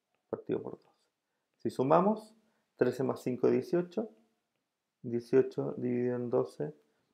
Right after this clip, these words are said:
es lo mismo que seis dividido en cuatro, que es lo mismo que tres medios. Y si restamos, tenemos trece menos cinco, ocho. Dividido en doce.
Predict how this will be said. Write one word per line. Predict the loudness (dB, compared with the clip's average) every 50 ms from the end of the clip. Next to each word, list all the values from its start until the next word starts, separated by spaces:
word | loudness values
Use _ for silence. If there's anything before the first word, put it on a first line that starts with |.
| _ _ _ -8
es | -6 -2
lo | 0 0
mismo | 0 0 -2 -2 -2 -4 -4 -4
que | -4 -6 -6 -6
seis | -6 -2 0 0 0 0 -2 -6
dividido | -6 -4 -4 -2 -2 -2 -2 0 0 0 -2 -2
en | -4 -8 -12 -16 _ _ _ _ _ _ _ _ _ _ _ _
cuatro, | _ 2 4 6 6 4 2 -2 -4 -4 -6 -4
que | -4 -4
es | -4
lo | -4
mismo | -6 -6 -6 -6 -6 -4
que | -4
tres | -4 -4 -6 -6 -4
medios. | -4 -2 -2 -2 0 -2 -2 -2 -6 -10 _ _ _ _ _ _ _ _ _ _ _ _ _ _ _ _ _ _
Y | -8 -8
si | -2 0 0 2
restamos, | 2 0 -2 0 0 0 2 2 0 -2 -2 -6 -14 _ _ _ _ _ _ _ _ _ _ _ _ _ _ _ _ _ _ _ _ _ _ _
tenemos | -4 -2 -2 -2 -2 -4 -6 -8 -12 -20 _ _ _ _ _
trece | -6 -6 -4 -4 -4 -4
menos | -4 -4 -4 -6 -8 -8
cinco, | -6 -6 -6 -6 -8 -6 -4 -4 -4 -4 -6 _ _ _ _ _ _ _ _ _ _ _ _ _
ocho. | 4 4 4 2 0 -4 -4 -4 -6 -12 _ _ _ _ _ _ _ _ _ _ _ _ _ _ _ _ _ _ _ _ _ _ _ _ _ _ _ _ _ _ _ _ _ _ _ _
Dividido | -6 -4 -4 -2 -2 -2 -2
en | -4 -2 -2
doce. | -2 -2 -4 -4 -8 -8 -10